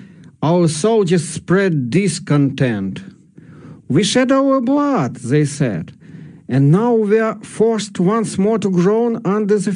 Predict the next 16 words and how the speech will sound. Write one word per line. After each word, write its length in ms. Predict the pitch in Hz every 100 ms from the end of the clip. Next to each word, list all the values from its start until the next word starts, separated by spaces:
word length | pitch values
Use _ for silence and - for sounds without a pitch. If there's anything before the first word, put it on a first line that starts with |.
| -
feudal 380 | 233 233 226 226
yoke. 440 | 240 196 110 - - - _ _ _ _ _ _
We 180 | 131 175
freed 400 | 151 190 247 233
the 120 | 190
motherland 880 | 214 240 277 190 165 151 127 101 90 - - - -
from 200 | 160 180
the 100 | 180
tyrant, 800 | 185 202 190 147 127 104 85 - - - - - - -
and 180 | 151 170
now 240 | 226 247
we 560 | 196 170 185 254 165 107 - 220
ourselves 600 | 262 226 - 196 147 127 - 180
have 140 | 208
a 140 | 208 202 196
tyrant 500 | 247 240 240 233